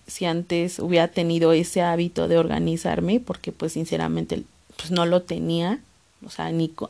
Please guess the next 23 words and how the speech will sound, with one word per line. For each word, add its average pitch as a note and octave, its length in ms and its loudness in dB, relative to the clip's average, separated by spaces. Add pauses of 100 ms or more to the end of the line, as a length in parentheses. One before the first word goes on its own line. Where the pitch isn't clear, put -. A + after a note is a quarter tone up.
ni F3+ 200 2
a E3+ 100 0
quién F3+ 240 -2
copiarle F3 580 0
esa, - 340 0 (260)
esa F3+ 220 -2
situación, F3+ 580 -6 (540)
pues, F3 140 -2
yo F#3 100 4
me F3+ 140 2
tuve E3+ 300 2
que - 100 -4
hacer E3 300 -2
esa E3+ 200 -4
si-, - 160 -12 (120)
eso F3 600 -4 (380)
de F3+ 100 2
organizarme D#3+ 680 -2
yo, D#3+ 260 0 (140)
pues, D3 120 -4
yo D3+ 120 0
sola, - 260 -2
¿no? - 180 -4